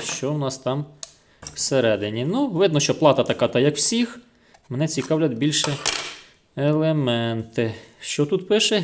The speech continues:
Дві тисячі міліампер, три і сім вольт. Який двадцять другий рік, одинадцятий місяць. Ну, в принципі, акумулятори також самі свіжі. Ну, мені чомусь здається, що це не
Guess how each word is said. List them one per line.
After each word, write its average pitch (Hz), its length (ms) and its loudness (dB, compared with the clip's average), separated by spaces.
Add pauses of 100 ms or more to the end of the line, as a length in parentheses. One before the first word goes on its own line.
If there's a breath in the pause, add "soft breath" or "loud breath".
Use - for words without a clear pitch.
Дві 143 240 6
тисячі 151 540 4
міліампер, 147 880 4
три 127 200 4
і 120 60 2
сім 135 220 -2
вольт. 185 320 0 (640 soft breath)
Який 127 380 2
двадцять 156 400 6
другий 147 300 6
рік, 190 220 2
одинадцятий 151 560 4
місяць. 123 280 2
Ну, 208 100 4
в 226 40 2
принципі, 226 400 6
акумулятори 175 640 8
також 175 360 6
самі 160 300 6
свіжі. 175 520 4 (600 loud breath)
Ну, 220 440 6
мені 240 260 6
чомусь 196 320 6
здається, 175 460 8
що 165 200 2
це 185 240 4
не 165 400 2